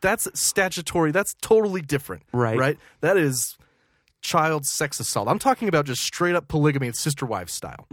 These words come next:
Speaker 2: Right.
Speaker 1: Right? The church then bans it in the church to follow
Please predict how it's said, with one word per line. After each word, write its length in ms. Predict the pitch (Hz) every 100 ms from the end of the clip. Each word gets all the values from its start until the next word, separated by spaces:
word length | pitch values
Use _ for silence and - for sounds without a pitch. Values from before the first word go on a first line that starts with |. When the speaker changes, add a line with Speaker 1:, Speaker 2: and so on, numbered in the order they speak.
| 135
Speaker 2:
Right. 220 | 143 107
Speaker 1:
Right? 220 | 107 120 - _ _ _ _ _ _ _ _ _ _ _ _ _ _ -
The 80 |
church 320 | 147 180 165 147
then 320 | 147 135 127
bans 380 | 135 135 131 123
it 100 | 127 147
in 200 | 147 139
the 80 |
church 380 | 123 120 113 -
to 80 | -
follow 600 | - 120 117 110 107 98